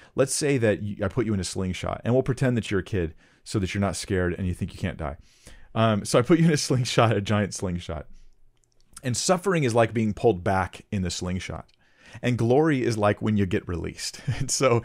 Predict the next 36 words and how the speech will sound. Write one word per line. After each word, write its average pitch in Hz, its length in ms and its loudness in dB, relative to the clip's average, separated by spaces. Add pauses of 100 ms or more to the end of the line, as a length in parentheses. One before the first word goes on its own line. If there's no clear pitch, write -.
(280)
as 113 160 2
you're 131 120 -2
pulled 120 260 -2
back 110 300 0
in 160 80 -2
the 135 80 -4
slingshot 117 520 -4
further 117 360 -2
and 101 120 -2
further, 95 360 -2
that, 98 200 -4
like, 98 180 -6
represents 90 440 -4
your 92 100 -4
life 90 200 -4
as 85 80 -10
suffering. 87 420 -6
You're 87 100 -4
getting 98 180 -4
pulled 90 260 -6
down 95 420 -2 (140)
further 98 340 2
and 90 100 0
further. 92 280 -2
You 87 120 -4
feel 98 160 -6
the 85 100 -8
tension, 110 640 -4 (300)
you 98 120 -8
feel 98 220 -6
the - 80 -4
hardship, 98 580 -2
you 87 60 -10
feel 90 180 -8
the 85 80 -8
pain. 90 380 -6